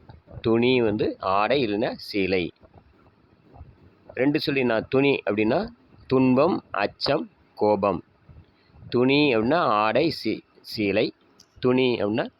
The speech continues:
துன்பம், அச்சம், கோபம். அடுத்து நான் அப்படின்னா கயிறு. நான்னா கயிறு. நான் அப்படின்னா தன்மை, அ, தன்னை குறிப்பது, அதாவது தன்மையிட பெயர். தன்னை குறிப்பது நா-, நான்.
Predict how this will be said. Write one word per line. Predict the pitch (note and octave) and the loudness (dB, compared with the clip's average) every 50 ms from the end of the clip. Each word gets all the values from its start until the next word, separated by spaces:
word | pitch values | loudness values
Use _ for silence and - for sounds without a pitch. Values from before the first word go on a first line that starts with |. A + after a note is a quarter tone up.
| _ _ - - - _ - - - - - - - - | _ _ -20 -20 -20 _ -20 -20 -20 -20 -20 -20 -6 -2
துன்பம், | B2 A#2+ B2+ B2+ B2+ C3+ D#3+ F#3+ - - - - - - - - _ _ - _ _ - - | 0 2 2 2 2 2 0 0 -2 -6 -12 -18 -20 -20 -20 -20 _ _ -20 _ _ -10 -6
அச்சம், | G#2+ G#2 - - - - E3 - - - - - | -4 -4 -4 -4 -4 -4 -4 -4 -6 -10 -10 -4
கோபம். | A2 A2 G2+ F2+ F#2 F2+ E2 - _ | 0 0 2 2 0 -2 -4 -6 _
அடுத்து | - G#2 G2 G2+ - D#3+ F3+ G3 - _ _ _ _ _ _ _ _ _ - - | -8 -6 -6 -6 -6 -6 -6 -6 -8 _ _ _ _ _ _ _ _ _ -10 -6
நான் | A2 A2 A2 A2+ A#2+ C3 C#3+ C#3+ A#2 | -2 0 2 2 2 2 2 2 0
அப்படின்னா | - G#2 G2 G#2+ C3+ D#3+ - | 0 -2 -2 -2 -2 -2 -2
கயிறு. | - G#2 G2+ G#2 G#2 G#2 G2+ G#2 G2+ F2+ - - - - - - - - - - - - - - - _ _ G2 | 0 0 2 2 2 2 2 2 2 0 0 -4 -10 -20 -20 -18 -18 -18 -16 -18 -18 -18 -18 -18 -20 _ _ -4
நான்னா | G2 G2 G#2 A2+ A#2 A#2 A2+ B2+ D#3 E3 - | -2 0 2 2 2 2 0 0 -2 -2 -4
கயிறு. | - F#2 F#2 G2 G2 G2+ B2 F#3 A3 - _ - - - _ _ _ - _ - _ - | -2 -2 0 0 2 0 0 -2 -4 -8 _ -20 -20 -20 _ _ _ -20 _ -20 _ -6
நான் | G2+ G2+ G#2 A2 A2+ A2+ G#2 F2+ | -4 -2 0 2 2 2 0 0
அப்படின்னா | - F2+ G#2+ B2+ D#3 - C4 B3 _ _ _ _ _ _ _ _ | -2 -2 -2 -2 -2 -4 -6 -8 _ _ _ _ _ _ _ _
தன்மை, | - A#2+ B2 C3 C3+ C#3 C#3+ C3+ B2 _ - - | -2 0 0 2 2 2 0 0 -4 _ -8 -6
அ, | F#2+ F#2 E2+ | -4 -4 -4
தன்னை | - G#2+ A2 B2 C#3 D3 C3 | -4 -2 0 0 0 0 0
குறிப்பது, | B2+ A#2+ G#2 F#2+ - - F#2+ F2 G2 F#2+ | 0 -2 -2 -2 -2 -2 0 0 2 2
அதாவது | F2+ G2 A2+ B2 - | 2 2 0 0 -2
தன்மையிட | - G#2 G#2+ A#2+ B2+ C3+ C3 A#2+ G#2+ G#2 | -2 -2 0 0 2 2 2 0 0 -2
பெயர். | - - G#2 F#2+ G2 F#2+ D#2+ D2+ D2+ _ | -2 0 0 0 2 0 0 -2 -6 _
தன்னை | - G2 G#2 A2+ A2+ G#2 | -4 -2 -2 -2 -2 -2
குறிப்பது | - - A2 A2 A2 - - G2+ F2+ G#2 B2 D3 | -2 -2 -2 -2 -2 -2 -2 -2 0 0 -2 -2
நா-, | C3+ G2+ F2+ - - - - | -2 -2 -4 -6 -8 -10 -6
நான். | G2 G2 F#2+ F#2 F2 E2 | -2 -2 0 0 -2 -4